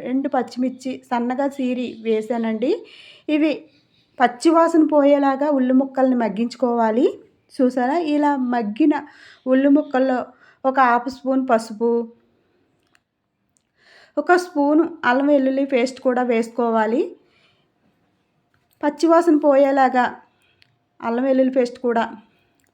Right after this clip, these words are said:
మగ్గించాలి. పొట్టి తీసి పక్కన పెట్టిన రొయ్యలు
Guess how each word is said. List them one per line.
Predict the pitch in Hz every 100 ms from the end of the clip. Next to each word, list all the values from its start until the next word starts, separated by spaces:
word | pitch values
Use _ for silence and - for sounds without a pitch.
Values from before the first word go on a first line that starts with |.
| 214
మగ్గించాలి. | 214 180 254 262 254 214 233 440 - - - - - _ _ _ - 349 - _ -
పొట్టి | 285 311 349
తీసి | 349 339
పక్కన | 302 294 285
పెట్టిన | 294 294 277 262 - _ _ -
రొయ్యలు | 254 262 294